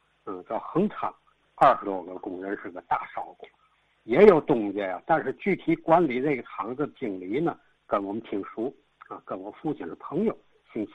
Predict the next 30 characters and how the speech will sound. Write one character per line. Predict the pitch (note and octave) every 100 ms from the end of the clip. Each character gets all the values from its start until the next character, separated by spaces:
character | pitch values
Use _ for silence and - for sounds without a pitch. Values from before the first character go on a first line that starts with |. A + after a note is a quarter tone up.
| -
谢， | E3+
叫 | A2+ G#2+
谢 | - D3+
国 | A2 F#3
斌。 | G#3+ F3+ - _ _ _ _ _
这 | F#3
个 | E3 -
谢 | G#3
国 | E3+ G#3+
斌 | F#3 D3 G#2+
呢， | F#2 - _ _
他 | -
就 | B2 A3+ D#3+
有 | A#2
一 | B2+ G3+
个 | G#3+
儿 | - C3+ D3
子， | B2+ - _ _ _
这 | - D#3
儿 | D#3 E3 F3
子 | B2+
叫 | B2
谢 | A#2+ - E3+
家 | C3 G#2
文 | G2+ B2+ E3+
呢。 | - - _ _ _ _ - -
谢 | - E3
家 | C3+
文 | C#3 E3
呢， | B2+